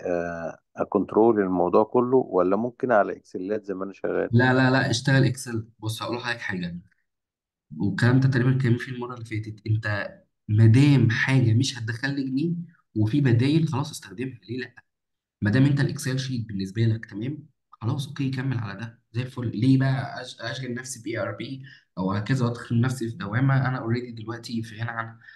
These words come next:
Speaker 2: فما دام انت محقق نجاح وده مش هيسكيل معاك في حاجه، مش هي-، مش هيوسع معاك السكيلينج او مش هيمبروف معاك في حته معينه،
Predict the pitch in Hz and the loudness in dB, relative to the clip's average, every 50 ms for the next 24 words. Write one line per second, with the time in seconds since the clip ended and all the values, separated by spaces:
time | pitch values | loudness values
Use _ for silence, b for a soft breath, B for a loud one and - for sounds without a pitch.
0 | B B B - 113 110 117 117 151 160 165 165 170 170 175 - - 175 170 160 | B B B 4 6 8 8 8 8 6 6 6 6 4 4 2 2 4 4 6
1 | 151 120 117 113 123 131 127 - - - - 113 113 113 160 160 165 175 175 - | 6 4 4 2 0 0 -4 -4 -8 -8 -4 0 2 4 4 6 6 6 4 4
2 | - 139 131 127 - - - - - 151 160 165 156 147 131 117 113 107 117 127 | 2 2 2 2 2 0 -4 -6 -2 2 4 4 4 4 2 0 -2 -4 -4 -6
3 | 131 127 - - - - 131 139 147 165 175 170 175 - - - - 98 98 98 | -8 -10 -12 -14 -16 -14 -12 -10 -8 -8 -8 -8 -8 -10 -12 -12 -14 -14 -14 -14
4 | - - - - 101 104 127 123 - 117 110 113 127 - 123 110 110 - - - | -16 -16 -14 -12 -10 -10 -10 -10 -8 -6 -6 -6 -6 -6 -8 -10 -10 -10 -10 -6
5 | - 131 131 135 135 131 123 110 98 95 101 104 - 101 95 92 95 107 107 - | -4 0 2 4 4 4 4 0 -2 -4 -4 -4 -6 -8 -8 -6 -4 -4 -4 -4
6 | 113 120 123 127 123 107 101 120 123 - - - 131 131 - 123 120 110 107 104 | -6 -8 -8 -8 -12 -14 -14 -16 -16 -16 -16 -16 -14 -12 -10 -8 -6 -4 -4 -4
7 | 120 143 165 160 | -4 -4 -6 -6